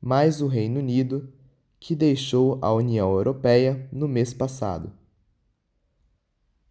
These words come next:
Políticos europeus que buscam recursos para combater mudanças climáticas e diminuir diferenças de renda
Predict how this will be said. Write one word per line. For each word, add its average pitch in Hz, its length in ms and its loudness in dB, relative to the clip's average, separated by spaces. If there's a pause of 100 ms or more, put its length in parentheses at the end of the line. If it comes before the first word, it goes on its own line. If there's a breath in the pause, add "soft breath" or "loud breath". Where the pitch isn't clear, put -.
(200)
Políticos 127 920 0
europeus 127 880 0 (520)
que - 160 -6
buscam 147 600 -2
recursos 123 680 -4
para 98 300 -4
combater 143 720 2
mudanças 101 600 -4
climáticas 117 960 -2 (320 soft breath)
e 104 140 -6
diminuir 120 760 2
diferenças 113 880 0
de 120 120 -4
renda 101 560 -4